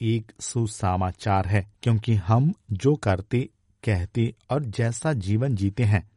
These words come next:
वही हमारे द्वारा दूसरों के लिए सुसमाचार का एक साक्ष्य बनता है। अतः हम सुसमाचार को वचनों में नहीं, बल्कि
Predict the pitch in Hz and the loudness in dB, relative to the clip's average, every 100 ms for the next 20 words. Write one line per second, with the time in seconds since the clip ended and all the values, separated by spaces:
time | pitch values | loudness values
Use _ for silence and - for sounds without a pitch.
0 | _ 110 120 113 147 110 101 101 117 95 | _ 0 2 4 4 4 4 4 0 -2
1 | 90 98 113 - _ _ 95 98 127 - | 0 0 -2 -6 _ _ -4 0 0 0
2 | 143 123 107 95 110 120 _ - - 135 | -4 -2 0 2 2 0 _ -14 -6 -4
3 | 147 - 95 92 95 - 98 95 101 - | -4 -4 -2 -2 -4 -2 0 0 0 -4
4 | 117 _ _ _ 107 110 107 - 110 101 | -4 _ _ _ 0 0 0 -2 0 0
5 | - - 107 - 95 92 87 104 92 95 | -4 -2 -2 -2 -2 0 0 0 2 0
6 | - _ _ _ _ - _ - 98 110 | -4 _ _ _ _ -20 _ -2 0 2
7 | 90 98 123 175 - _ - - 165 165 | 0 2 2 2 -4 _ -14 -2 0 0
8 | - 104 101 107 - 110 117 - 135 127 | -2 0 0 -2 0 0 0 0 -2 -2
9 | _ 104 123 123 147 156 156 143 101 92 | _ -2 -2 -2 0 2 2 2 2 2
10 | 160 - - 107 131 - | 0 -2 -6 -2 -2 -2